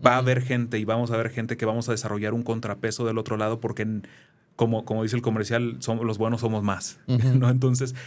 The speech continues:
Speaker 1: pero para llegar a eso tenemos que educarnos, informarnos y tomar responsabilidad.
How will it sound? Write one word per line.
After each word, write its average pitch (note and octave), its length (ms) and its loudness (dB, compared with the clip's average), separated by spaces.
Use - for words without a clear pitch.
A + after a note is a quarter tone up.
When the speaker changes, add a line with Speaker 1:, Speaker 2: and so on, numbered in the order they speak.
Speaker 1:
pero C3+ 200 6
para B2 200 4
llegar A#2 340 2
a B2 80 2
eso B2+ 220 0
tenemos A#2 500 0
que - 80 -4
educarnos, A2+ 540 -2
informarnos G2+ 580 -2
y G#2+ 60 -6
tomar F#2 280 -4
responsabilidad. C2 600 -10